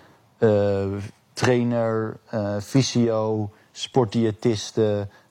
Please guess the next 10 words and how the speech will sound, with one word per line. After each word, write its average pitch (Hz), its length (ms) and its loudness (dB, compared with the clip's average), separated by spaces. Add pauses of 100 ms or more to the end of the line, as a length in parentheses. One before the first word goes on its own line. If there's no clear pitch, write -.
krachttrainer, 107 1040 0
arts, - 560 -4
eh, 104 300 -2
alles 120 240 0
loopt 110 180 -2
rond 120 280 -2
wat 117 220 -4
we 117 60 -2
nodig 120 300 0
hebben. 131 280 -4